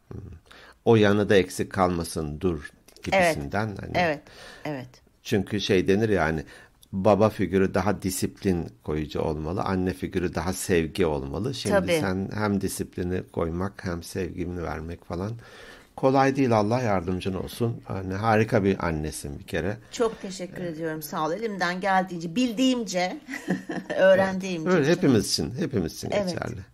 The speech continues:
Speaker 2: evet.
Speaker 1: Ne
Speaker 2: Peki.
Speaker 1: biliyorsak onu sunmaya çalışıyoruz.
Speaker 2: Evet, konuyu şimdi bana sorduk. Sen peki çocuklardan madem bahsettik, nasıldı senin? Üstlerine çok düşer miydin?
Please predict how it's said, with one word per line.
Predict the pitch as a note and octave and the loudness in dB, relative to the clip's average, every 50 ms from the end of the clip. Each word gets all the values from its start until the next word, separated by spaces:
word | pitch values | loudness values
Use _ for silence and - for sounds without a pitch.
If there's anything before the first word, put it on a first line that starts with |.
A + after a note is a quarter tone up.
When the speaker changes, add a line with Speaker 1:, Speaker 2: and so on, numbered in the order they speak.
| _ - - | _ -16 -12
Speaker 2:
evet. | F3 F3 D#3+ D3+ D3+ - - - - | -10 -10 -10 -10 -12 -14 -14 -6 -2
Speaker 1:
Ne | B2 C3 | 0 2
Speaker 2:
Peki. | B2 B2 A2 | 2 2 2
Speaker 1:
biliyorsak | F2 E2+ E2+ E2+ D2 - - - A#2+ A#2+ A#2+ - | 2 2 0 0 -2 -4 -4 -4 -4 -4 -4 -4
onu | F#2+ F2+ F#2+ G2 | -4 -2 -2 -4
sunmaya | F#2+ - - G2 E2+ D#2 D2 C#2 C#2+ | -4 -4 -4 -4 -2 -2 -4 -4 -6
çalışıyoruz. | - - - G2 - - - - - - - - - - _ _ _ _ _ _ _ _ _ _ _ _ _ _ - | -8 -10 -10 -10 -10 -12 -12 -12 -14 -14 -14 -16 -18 -18 _ _ _ _ _ _ _ _ _ _ _ _ _ _ -4
Speaker 2:
Evet, | - C#4+ E4+ D4+ - - | -4 -2 0 -2 -4 -4
konuyu | - - C#4+ D4 D#4 E4+ D#4+ D4+ C#4+ | -2 -2 0 0 0 -2 -2 -2 -2
şimdi | - D#4 D#4 D4 D4 - - - - - _ | -2 -2 -4 -2 0 0 0 0 -2 -4 _
bana | - D#3 G3+ A#3+ C4 C#4+ D4 | -6 0 4 4 4 4 0
sorduk. | C#4 - B3+ A3+ A3+ A3+ - E4 F4+ - - | -4 -2 -2 -2 -2 -2 -4 -8 -10 -10 -12
Sen | - - - - - E4+ F#4 G#4 G#4+ G#4 | -14 -10 -8 -4 -2 -2 0 -2 -2 -2
peki | - C4+ - - A3 A3 F#3+ E3 D3 - - _ _ _ _ _ _ _ _ _ _ _ _ _ - | -4 -4 -4 -4 -4 -4 -4 -4 -4 -8 -14 _ _ _ _ _ _ _ _ _ _ _ _ _ -6
çocuklardan | - C4 C4 A3+ B3 - - B3+ A#3+ A#3 A3 G3 A#3+ B3 A#3+ | 0 0 0 2 0 2 4 6 6 6 6 4 4 4 2
madem | G#3+ F#3 E3+ D#3+ D#3+ D#3+ E3 E3 | 0 -2 -2 -2 -2 -4 -6 -6
bahsettik, | C#3+ C3 D3+ D#3 - - E3 D3+ - - D4 D4 - - - - _ _ _ _ _ _ _ _ _ _ _ _ _ _ _ _ _ - | -6 -6 -6 -6 -8 -10 -10 -10 -10 -10 -12 -12 -12 -16 -20 -20 _ _ _ _ _ _ _ _ _ _ _ _ _ _ _ _ _ -8
nasıldı | A#3 C#4 F4 D#4+ - C4+ A3+ F3+ E3+ - | -4 -4 -4 -2 0 -2 -2 -2 -4 -6
senin? | - F#3+ F#3 F3+ E3+ E3 | -4 -2 -2 -2 -2 -4
Üstlerine | - - G3 F#3 F#3 - G#3 A3 A3 G#3+ G#3+ G#3 | -4 -6 -8 -8 -8 -8 -6 -4 -4 -4 -4 -6
çok | G#3 A#3 A3 - - G3 | -4 -4 -4 -4 -4 -8
düşer | F#3+ F#3 - A#3+ A3+ G#3+ | -6 -4 -2 0 0 0
miydin? | G3 E3+ D3+ C#3+ - D3+ C#3 C#3+ | -2 -4 -6 -6 -6 -8 -10 -12